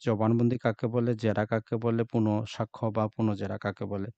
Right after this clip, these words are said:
একশো আটত্রিশ তো একদম মুখস্থ করে ফেলাবেন, অর্ডারটা বর্ণনা করা আছে যে প্রথমে কি হবে? জবানবন্দি, জেরা, তারপরে হবে পুনঃ জবানবন্দি।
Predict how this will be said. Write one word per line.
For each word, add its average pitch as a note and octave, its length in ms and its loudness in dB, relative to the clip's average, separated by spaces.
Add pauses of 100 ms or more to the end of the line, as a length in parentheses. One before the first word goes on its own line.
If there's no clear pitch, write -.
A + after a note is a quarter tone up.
(420)
একশো - 240 2
আটত্রিশ C3+ 560 4
তো D#3 80 6
একদম A#2+ 320 2
মুখস্থ B2+ 640 6
করে C3 280 2
ফেলাবেন, C3 540 4
অর্ডারটা A2 440 2
বর্ণনা A2+ 360 2
করা A2+ 280 0
আছে A#2 280 -2 (420)
যে A#2 120 2
প্রথমে A#2+ 460 2
কি C3+ 140 2
হবে? A2+ 380 2 (260)
জবানবন্দি, A#2+ 680 2 (220)
জেরা, A#2 360 0 (120)
তারপরে G#2 340 -2
হবে G2+ 280 -4
পুনঃ A#2 360 0 (760)
জবানবন্দি। G2+ 680 0